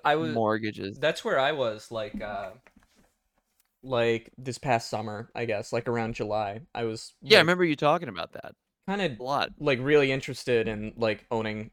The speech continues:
Speaker 1: owning property. And, like, right now, I don't know. I've, I just heard, like,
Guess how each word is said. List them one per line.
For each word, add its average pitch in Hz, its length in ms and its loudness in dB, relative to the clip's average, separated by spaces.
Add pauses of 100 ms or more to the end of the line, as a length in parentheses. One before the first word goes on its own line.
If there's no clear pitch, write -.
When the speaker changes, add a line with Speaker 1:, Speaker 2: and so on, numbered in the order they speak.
Speaker 1:
owning 113 240 -2
property. 110 680 -2
And, 127 120 -6
like, 135 140 -2
right 165 220 -2
now, 151 380 -2
I 147 100 0
don't 180 120 -2
know. 143 260 -2
I've, 123 220 -2 (220)
I 175 100 0
just 208 240 -8
heard, 185 180 -4
like, 143 220 -4